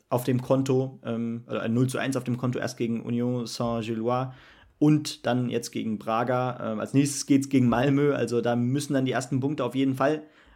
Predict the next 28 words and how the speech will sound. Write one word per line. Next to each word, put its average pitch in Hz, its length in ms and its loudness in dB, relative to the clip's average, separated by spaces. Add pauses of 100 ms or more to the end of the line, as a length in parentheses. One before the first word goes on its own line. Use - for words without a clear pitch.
rum 139 380 0
und, 117 400 -8
ähm, 110 440 -4 (340)
ja, 127 220 2
auch 110 100 -6
ansonsten, 139 720 2
ähm, 127 460 -2
sieht 131 200 -6
das 135 100 -4
erstmal 120 320 -4
relativ 123 480 -4 (320)
solide 143 360 2
aus 139 160 0
bei 135 80 0
den 131 140 0
meisten 127 320 0
hier, 123 80 0
bei 117 80 -2
den 120 100 -2
großen 123 300 -8
Teams. 123 400 -6
Man 131 260 2
U 127 200 0
gibt - 240 -12
sich 123 220 -8
gegen 120 300 -2
Sheriff 120 300 -4
Tiraspol 127 640 -2